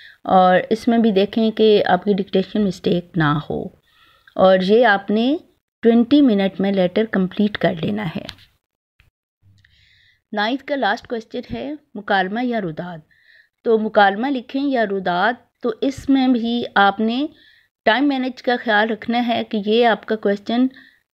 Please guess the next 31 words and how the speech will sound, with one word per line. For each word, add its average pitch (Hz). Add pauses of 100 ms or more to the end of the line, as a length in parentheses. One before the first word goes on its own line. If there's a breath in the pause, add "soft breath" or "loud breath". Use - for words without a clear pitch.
(100)
ज़्यादा 226
से 262
ज़्यादा 185
फ़िफ़्टीन 220
मिनट 185
में 208
या 202
ट्वेंटी 202
मिनट 175
में 202
कंप्लीट 165
हो 156
जाए। - (720 loud breath)
तो 233
ट्वेंटी 247
मिनट 302
में 269
भी 262
अगर 254
आप 240
कंप्लीट 226
करते 233
हैं 240
तो 233
आप, 196 (100)
आपके 190
पास 208
फ़िफ़्टीन 285
मिनट 208
बाकी 196
हैं। 247